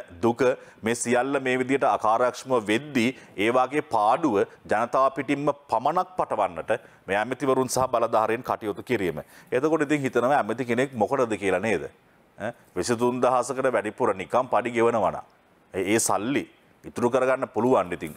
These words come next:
ජනතාවගේම බෙල්ල මිරිකන්න ඕනද ඔය වැඩේට? අපි සිළුමිණ පුවත්පතට අවධානය යොමු කරමු. වාර්තා කරන මෙන්න මෙහෙම කතාවක්. "විදුලි බිල වැඩි කිරීම ජනතාව කොල්ල කෑමක්." ජවිපි දේශපාලන මණ්ඩල සභික කේ ඩී ලාල්කාන්ත කියයි.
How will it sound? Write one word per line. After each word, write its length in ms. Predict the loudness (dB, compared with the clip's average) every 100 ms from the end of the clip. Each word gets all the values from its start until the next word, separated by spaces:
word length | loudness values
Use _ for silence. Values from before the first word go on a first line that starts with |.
| -10
ජනතාවගේම 560 | -4 -2 2 2 2 0
බෙල්ල 260 | 0 2 2
මිරිකන්න 420 | 0 0 -2 0
ඕනද 220 | 0 2
ඔය 240 | 0 2 2
වැඩේට? 320 | 2 0 -2 -8 -12 -8
අපි 160 | -4 -2
සිළුමිණ 380 | 0 0 0 0
පුවත්පතට 460 | 0 0 -2 0
අවධානය 420 | 0 0 -2 -2
යොමු 220 | -4 -4 -2
කරමු. 220 | -4 -4 0
වාර්තා 380 | 0 2 -2
කරන 280 | 0 -2 -2
මෙන්න 160 | -2 -2
මෙහෙම 220 | -2 -2
කතාවක්. 440 | -2 0 -2 -2 -8 -16 -20 -8
"විදුලි 280 | -2 0 0
බිල 180 | 0 0
වැඩි 160 | -2
කිරීම 320 | -2 -2 -2 0
ජනතාව 460 | -2 0 0 0
කොල්ල 260 | 2 2 2
කෑමක්." 380 | 2 -2 -2 -4 -6 -20 _
ජවිපි 360 | -4 -2 -2 -2
දේශපාලන 500 | 0 -2 0 0 0
මණ්ඩල 300 | 0 -2 -2
සභික 360 | -2 -4 -6 -2
කේ 140 | 0
ඩී 140 | 2 2
ලාල්කාන්ත 520 | 2 0 -2 -2 -4 -4
කියයි. 240 | -4 -4